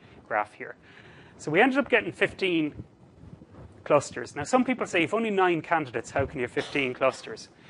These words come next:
You must remember that people are expressing their preferences for nine candidates.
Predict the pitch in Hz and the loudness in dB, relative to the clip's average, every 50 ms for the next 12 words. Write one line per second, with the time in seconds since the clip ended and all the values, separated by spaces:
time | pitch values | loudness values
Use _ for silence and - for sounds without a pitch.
0 | - - - 156 147 185 247 262 254 - 214 202 202 202 180 165 135 143 - - | -20 -12 -8 -2 4 4 4 4 4 2 4 4 6 6 6 4 0 0 -2 -2
1 | - 202 196 - 180 165 156 143 135 - - - 165 160 156 - - - 131 123 | -4 -4 -2 0 2 4 4 4 2 0 -2 0 2 2 2 2 0 -4 -4 -4
2 | 113 - - - - - - - - - - - - - 131 - - 175 170 - | -4 -8 -14 -20 -20 -20 -20 -20 -20 -20 -20 -12 -8 -6 -4 0 4 6 6 6
3 | - 156 131 - 135 117 - 143 131 135 135 135 123 117 - - 123 120 120 120 | 4 0 -8 -8 -8 -8 -8 -4 0 2 2 2 0 -2 -2 -2 -2 -2 -2 -6
4 | 135 143 - - - - | -12 -18 -16 -16 -18 -18